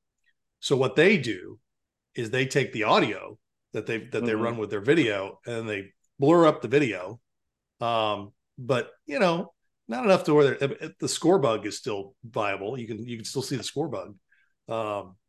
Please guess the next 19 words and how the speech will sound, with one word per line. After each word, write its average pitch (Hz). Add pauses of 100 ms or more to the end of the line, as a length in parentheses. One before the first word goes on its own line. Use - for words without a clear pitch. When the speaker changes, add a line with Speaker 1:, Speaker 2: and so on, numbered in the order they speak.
(240)
Speaker 1:
and 117
listen 139
to 131
their 113
audio 107
as 95
they 101
do 101
the 98
games. 104
But, 98
uh, 104
they, 117
they 123
do 131
their 127
audio 127
for 101
free. 101